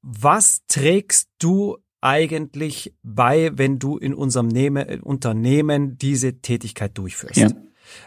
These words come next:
Speaker 1: Was ist tatsächlich das Ziel und bei, zu was kannst du beitragen? Und ich halte das für eine sehr, sehr essentielle, äh, Frage und auch,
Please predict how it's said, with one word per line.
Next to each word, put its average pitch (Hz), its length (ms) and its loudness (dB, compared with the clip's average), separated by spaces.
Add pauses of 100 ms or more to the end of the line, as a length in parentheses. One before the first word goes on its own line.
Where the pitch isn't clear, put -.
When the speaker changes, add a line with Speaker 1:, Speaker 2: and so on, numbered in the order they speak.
Speaker 1:
Was 135 360 0
ist - 300 -6
tatsächlich 139 580 -4
das - 260 -4
Ziel 190 320 0
und 143 460 -8
bei, 127 220 -4 (160)
zu 113 240 -4
was 170 320 2
kannst 156 440 -4
du 156 260 -6
beitragen? 123 840 -4 (880)
Und - 220 -6
ich - 180 -8
halte 175 280 0
das 180 280 0
für 165 120 -2
eine 156 240 -2
sehr, 147 280 0
sehr 180 220 -2
essentielle, 175 960 2 (340)
äh, - 240 -8 (100)
Frage 180 680 0
und 175 260 -2
auch, 160 320 0